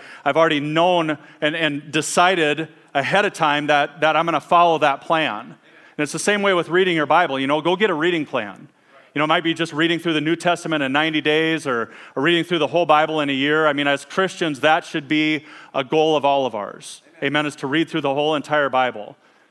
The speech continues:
Speaker 1: even Leviticus, even though you might skim through some of that, Numbers and whatnot. But again, it's to get through it from cover to cover.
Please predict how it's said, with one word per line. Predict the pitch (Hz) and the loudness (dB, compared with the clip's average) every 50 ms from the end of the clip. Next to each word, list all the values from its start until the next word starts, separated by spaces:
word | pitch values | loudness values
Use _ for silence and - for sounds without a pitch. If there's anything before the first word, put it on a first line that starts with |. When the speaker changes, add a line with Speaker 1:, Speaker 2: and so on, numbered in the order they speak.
| _ _ _ _ - | _ _ _ _ -4
Speaker 1:
even | 143 143 147 151 147 | -4 -2 -2 0 -2
Leviticus, | 147 131 156 156 156 147 156 165 147 - 156 | 0 0 2 2 2 0 0 -2 -2 -2 -4
even | 151 135 147 | -4 -2 0
though | 143 | -2
you | 139 139 | 0 0
might | 143 147 147 143 139 - - - - - - | 0 0 0 0 -2 -6 -12 -20 -20 -18 -16
skim | - - - 185 170 165 | -12 -6 -2 -2 -2 -2
through | 156 - 160 156 | -2 -2 -2 -2
some | 147 - 170 151 | -2 -2 -2 0
of | 151 143 | 2 2
that, | 143 147 147 | 2 2 2
Numbers | 143 147 151 151 151 151 156 139 - | 0 -2 0 0 0 0 0 0 -2
and | 151 139 135 | -4 -2 0
whatnot. | 143 151 147 147 147 143 147 143 | 0 0 0 2 0 0 0 0
But | 143 143 | -2 -4
again, | 139 120 156 175 165 147 | -4 -2 -2 -2 0 0
it's | 135 - - | -2 -4 -6
to | - 156 | -8 -6
get | 127 147 160 170 165 - | -2 -2 -2 -2 -2 -4
through | - 165 165 160 | -4 0 0 0
it | 156 151 | 0 -2
from | - 151 135 | -4 -6 -6
cover | 127 - 160 160 147 160 147 | -4 0 0 0 2 0 -2
to | 127 | -4
cover. | - - 156 156 147 120 113 107 113 - | -4 -2 0 0 0 0 -4 -6 -8 -10